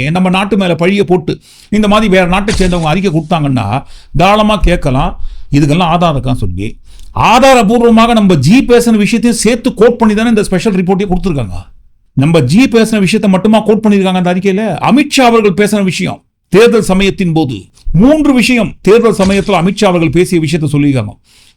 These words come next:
இந்து மதத்தை எதிர்க்கட்சிகள் அழித்துவிடும், ரெண்டாவது இந்து மதத்தை எதிர்க்கட்சிகள் அழித்துவிடும், மூன்றாவது இந்து மதத்தை எதிர்க்கட்சிகள் அழித்துவிடும். இதைத்தான் தேர்தல் சமயத்தின் போது போற எல்லா இடத்துலயும்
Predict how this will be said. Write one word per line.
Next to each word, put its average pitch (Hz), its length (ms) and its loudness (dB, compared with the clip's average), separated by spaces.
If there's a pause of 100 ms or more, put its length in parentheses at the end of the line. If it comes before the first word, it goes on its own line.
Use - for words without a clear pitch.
இந்து 294 320 4
மதத்தை 233 420 0 (340)
எதிர்க்கட்சிகள் 202 640 0
அழித்துவிடும், 127 600 -2 (580)
ரெண்டாவது 160 500 0 (380)
இந்து 233 300 4
மதத்தை 220 400 2 (240)
எதிர்க்கட்சிகள் 180 680 0 (160)
அழித்துவிடும், 139 560 -4 (400)
மூன்றாவது 190 580 4 (220)
இந்து 285 280 4
மதத்தை 208 380 0 (220)
எதிர்க்கட்சிகள் 175 680 0 (100)
அழித்துவிடும். 143 560 -4 (240)
இதைத்தான் 214 600 2
தேர்தல் 202 360 4
சமயத்தின் 190 440 0
போது 202 200 2
போற 185 300 2
எல்லா 180 320 2
இடத்துலயும் 185 600 0